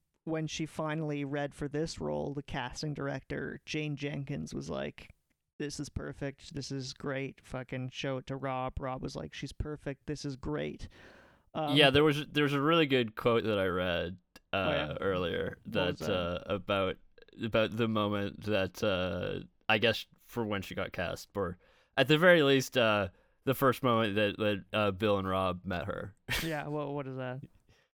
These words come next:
Speaker 2: Okay, so, um, this is from, uh, Jenkins, actually. Um, basically that, uh, I will never forget this as long as I live.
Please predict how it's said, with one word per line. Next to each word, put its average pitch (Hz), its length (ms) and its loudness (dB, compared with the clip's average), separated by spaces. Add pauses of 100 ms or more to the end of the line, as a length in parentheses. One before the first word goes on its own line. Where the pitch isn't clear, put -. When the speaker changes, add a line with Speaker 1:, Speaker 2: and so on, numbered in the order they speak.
(500)
Speaker 2:
Okay, 135 340 8
so, 127 380 6
um, 120 420 6
this 131 200 -2
is 120 80 -4
from, 110 380 2 (300)
uh, 98 140 2
Jenkins, 90 460 -4
actually. 95 420 -8
Um, 92 380 -2 (800)
basically 131 400 6
that, 113 220 4
uh, 110 220 4
I 131 80 8
will 165 140 6
never 240 220 4
forget 180 400 2
this 113 260 0 (180)
as 117 160 2
long 127 200 4
as 123 100 0
I 117 60 4
live. 90 500 -2